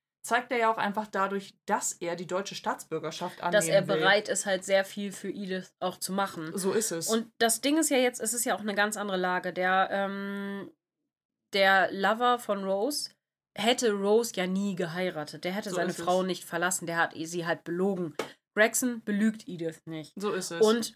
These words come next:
Speaker 2: Gregson wollte ja auch eigentlich gerne, sag ich mal, eine sündige Beziehung mit Edith führen, damit er sich nicht scheiden lassen muss, damit er seine Frau weiter unterstützen kann.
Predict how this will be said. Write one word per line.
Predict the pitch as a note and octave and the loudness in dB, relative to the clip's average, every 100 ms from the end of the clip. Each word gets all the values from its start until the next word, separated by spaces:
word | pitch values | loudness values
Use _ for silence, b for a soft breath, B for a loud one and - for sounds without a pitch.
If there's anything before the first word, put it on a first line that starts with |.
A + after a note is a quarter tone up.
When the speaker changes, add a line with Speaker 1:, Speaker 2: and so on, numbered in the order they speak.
| - | -2
Speaker 2:
Gregson | G#3 D4 - G#3+ A3 C4 - | 0 2 0 0 -2 -4 -8
wollte | E3 F3+ G3 G3+ G3+ B3+ | -10 2 4 4 2 0
ja | B3+ B3+ | 2 2
auch | A#3 - - | 0 -2 4
eigentlich | F#3+ G3+ B3+ C4 C#4+ - | 4 4 2 0 -2 -4
gerne, | F3+ F#3+ F#3 G3 A#3 | -6 0 2 2 2
sag | G#3 G3+ | 2 0
ich | G3+ | 0
mal, | G#3+ | -2
eine | F#3+ G3+ F#3+ F#3 _ _ - | 0 0 -2 -4 _ _ -4
sündige | G3 G3 C#4+ E4 A#3 F#3 F#3+ F#3 F3+ | 0 6 6 8 4 2 2 2 -2
Beziehung | F#3 F#3 - F#3+ G3 G3 | -4 -2 0 0 -2 -2
mit | G3 F#3+ - A3+ | -2 -2 -6 -8
Edith | G3 F#3+ F#3+ _ | -4 -4 -6 _
führen, | G3 G3+ C4 - | 0 2 0 0
damit | C4 C#4 D#4+ E4+ | 2 4 2 2
er | A3 | 2
sich | F3 E3+ F#3 | 2 -2 -6
nicht | F3 | -6
scheiden | - F3+ F3 E3+ | -4 -2 -2 0
lassen | E3 F3+ | -2 -2
muss, | G3 A3+ - | -4 -2 0
damit | A3+ G3+ F#3 | 2 0 0
er | F3 F3 | -2 2
seine | F#3 G3+ | 0 0
Frau | - C4+ G#3 | 2 4 6
weiter | E3+ E3 E3 | 4 2 -6
unterstützen | D3+ E3+ D#3+ - D#3 - D#3 | -8 -8 -8 -8 -6 -6 -8
kann. | - D#3 C#3+ | -8 -8 -8